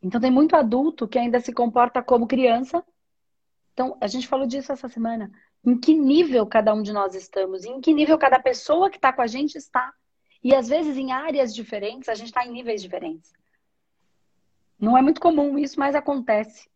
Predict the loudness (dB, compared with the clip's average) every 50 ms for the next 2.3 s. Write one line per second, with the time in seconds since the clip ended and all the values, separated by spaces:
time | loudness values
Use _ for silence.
0 | _ _ -4 -4 -2 -2 -2 0 -2 -2 -2 -4 -4 -4 -4 -4 -4 -4 -4 -2
1 | 0 0 2 2 2 2 2 2 2 2 2 0 0 -2 -2 0 2 2 4 4
2 | 4 4 2 0 -4 -4